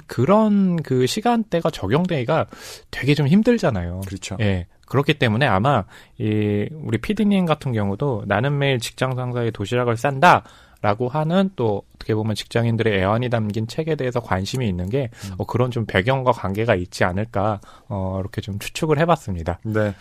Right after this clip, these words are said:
Speaker 2: 뭐, 저는 직장 생활을 하고 있진 않습니다만,
Speaker 1: 네.
Speaker 2: 뭐, 친구들이
Speaker 1: 네.
Speaker 2: 직장에 다니고 있거든요.
Speaker 1: 네네네.
Speaker 2: 이야기를 들어보면,
Speaker 1: 네.
Speaker 2: "아, 참 힘들구나."
Speaker 1: 아,
Speaker 2: 특히
Speaker 1: 네.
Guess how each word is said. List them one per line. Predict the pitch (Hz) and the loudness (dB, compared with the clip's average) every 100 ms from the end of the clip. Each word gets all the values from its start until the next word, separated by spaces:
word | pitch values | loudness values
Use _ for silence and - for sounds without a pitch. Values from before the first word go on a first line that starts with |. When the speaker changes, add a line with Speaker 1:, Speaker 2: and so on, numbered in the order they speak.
| - - - - - - | -16 -18 -18 -20 -20 0
Speaker 2:
뭐, | 147 | 0
저는 | - 170 226 208 123 107 - | 4 6 6 6 2 -2 -8
직장 | - 190 190 | -4 2 2
생활을 | 190 180 175 165 160 165 | 4 2 4 2 2 0
하고 | 220 247 | 0 0
있진 | - 185 | 0 0
않습니다만, | 95 - 117 92 90 147 123 143 | 0 0 -2 -2 0 0 0 0
Speaker 1:
네. | 104 87 | 0 -2
Speaker 2:
뭐, | 92 90 | -10 -14
친구들이 | - 240 247 190 113 92 104 87 90 | -4 0 2 0 0 -2 -4 -6 -2
Speaker 1:
네. | 104 | -2
Speaker 2:
직장에 | 92 113 107 104 98 92 87 - - | 0 -2 0 -2 -2 -4 -6 -12 -12
다니고 | 104 113 110 | -8 -4 -4
있거든요. | - 85 80 80 98 90 | -4 -8 -8 -6 -6 -4
Speaker 1:
네네네. | 110 107 95 | 0 0 0
Speaker 2:
이야기를 | 101 143 147 | 0 0 -2
들어보면, | - 104 92 117 139 107 | -4 -8 -6 -8 -6 -6
Speaker 1:
네. | 104 90 82 - - | -4 -4 -6 -18 -20
Speaker 2:
"아, | - 90 - | -16 -12 -12
참 | - 170 139 92 - | -8 -6 -4 -6 -12
힘들구나." | - 226 247 180 104 87 95 92 90 | -4 -2 -2 -2 -6 -6 -8 -10 -6
Speaker 1:
아, | 107 | -4
Speaker 2:
특히 | 98 107 | 0 2
Speaker 1:
네. | 117 | 0